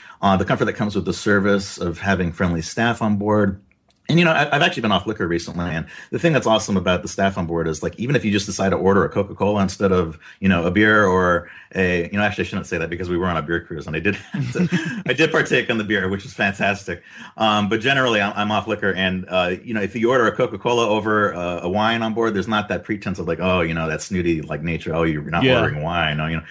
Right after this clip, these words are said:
Speaker 1: you know, it's just, it's just friendly. You don't feel, you know, it's whatever you wanna do on board.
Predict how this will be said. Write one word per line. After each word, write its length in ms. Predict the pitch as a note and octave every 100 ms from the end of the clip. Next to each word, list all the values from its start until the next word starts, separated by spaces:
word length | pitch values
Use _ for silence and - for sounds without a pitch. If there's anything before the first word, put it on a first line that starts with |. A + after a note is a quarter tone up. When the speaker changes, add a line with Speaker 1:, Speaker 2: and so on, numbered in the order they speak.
| - A#2+
Speaker 1:
you 60 |
know, 80 | G#2+
it's 160 | A2 A2
just, 240 | B2 - A#2 A#2
it's 100 | G#2+
just 180 | C3
friendly. 360 | - C#3+ B2 E2+
You 60 | G#2
don't 200 | G#2+ G2+ -
feel, 500 | A#2 A2+ G#2+ F#2+ F2 - - _ -
you 100 | G#2
know, 420 | F#2+ E2+ E2+ E2 - -
it's 160 | A2 D#3+
whatever 260 | G#3 A#3+
you 240 | E3+ C3 C#3+
wanna 220 | D3+ D3+
do 160 | C#3
on 120 | C#3 C3
board. 420 | C3+ C3 B2